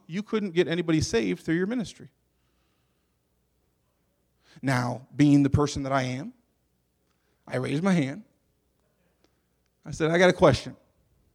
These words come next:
And he rolled his eyes.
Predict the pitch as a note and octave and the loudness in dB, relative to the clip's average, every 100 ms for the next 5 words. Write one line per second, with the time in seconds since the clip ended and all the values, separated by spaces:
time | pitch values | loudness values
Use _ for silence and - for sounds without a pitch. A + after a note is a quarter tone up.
0 | _ _ _ _ _ _ _ _ _ _ | _ _ _ _ _ _ _ _ _ _
1 | _ _ _ - D#3+ D3 C#3+ F3 G3 D3+ | _ _ _ 0 2 8 8 8 6 6
2 | B2+ B2 F#3+ - - | 6 4 -2 -6 -10